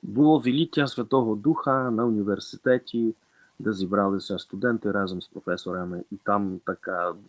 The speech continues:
час реколекцій прийшов Дух Святий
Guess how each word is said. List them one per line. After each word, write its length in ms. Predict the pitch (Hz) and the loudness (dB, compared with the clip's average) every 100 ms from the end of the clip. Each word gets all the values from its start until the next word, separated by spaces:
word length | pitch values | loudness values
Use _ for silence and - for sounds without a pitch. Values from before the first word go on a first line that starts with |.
| _ | _
час 220 | - 113 | 0 0
реколекцій 760 | 104 95 101 113 107 - 107 101 _ _ - _ - | 0 -4 -2 -2 -2 -6 -6 -6 _ _ -20 _ -2
прийшов 400 | 113 101 110 92 | -2 0 -2 -2
Дух 240 | 120 113 | -4 -4
Святий 680 | - 110 - 113 107 107 | -2 -4 -2 0 0 0